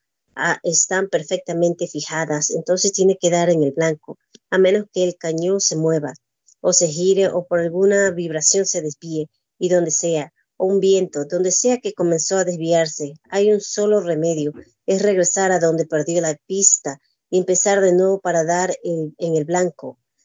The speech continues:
Si no, entonces no dará en el blanco. Párrafo doce. Y yo creo que es igual en el estudio de las Escrituras. Si hallamos que al empezar algo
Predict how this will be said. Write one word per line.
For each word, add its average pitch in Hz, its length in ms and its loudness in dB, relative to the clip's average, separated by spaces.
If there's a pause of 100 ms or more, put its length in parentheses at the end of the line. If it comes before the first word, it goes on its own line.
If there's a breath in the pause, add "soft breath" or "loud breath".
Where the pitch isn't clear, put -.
(100)
Si 185 220 0
no, 185 200 4
entonces 196 400 -2
no 185 480 2
dará 170 440 0
en 165 160 -2
el 147 80 -2
blanco. 156 580 -6 (720)
Párrafo 175 380 -2
doce. 156 420 -4 (380)
Y 185 100 -4
yo 226 160 4
creo 220 300 2
que 202 220 2
es - 180 2
igual 175 440 0
en 175 120 0
el 160 120 0
estudio 165 460 -2
de 160 120 0
las 151 140 -8
Escrituras. 151 600 -4
Si 170 260 4
hallamos 190 640 0
que 185 160 0
al 160 160 -4 (140)
empezar 160 640 -2
algo 151 460 -2